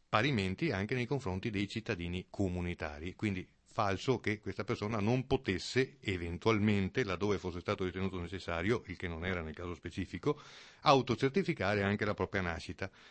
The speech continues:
peraltro già <laughs> evidentemente indicata nel documento di identità che la stessa ha presentato all'ufficio anagrafe. Proseguiamo comunque con il racconto dell'interessata.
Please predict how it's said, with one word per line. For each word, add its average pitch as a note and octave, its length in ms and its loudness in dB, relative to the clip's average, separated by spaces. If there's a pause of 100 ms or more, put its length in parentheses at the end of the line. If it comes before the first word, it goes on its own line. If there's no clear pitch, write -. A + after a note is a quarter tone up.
(140)
peraltro F2 560 2
già F#2 200 0 (300)
<laughs> - 300 -20
evidentemente A#2+ 720 2
indicata F#2 480 -2
nel F#2 140 -2
documento F#2 480 0
di E2+ 80 -4
identità F2 460 -4
che F#2+ 100 -6
la F#2 100 -4
stessa F2+ 420 -8 (200)
ha G2 140 -2
presentato F#2 580 -2
all'ufficio F2 380 -6
anagrafe. E2+ 500 -6 (480)
Proseguiamo A#2 520 4
comunque A2 400 2
con G2+ 200 0
il G2 80 0
racconto G2 420 -2
dell'interessata. F#2 800 -4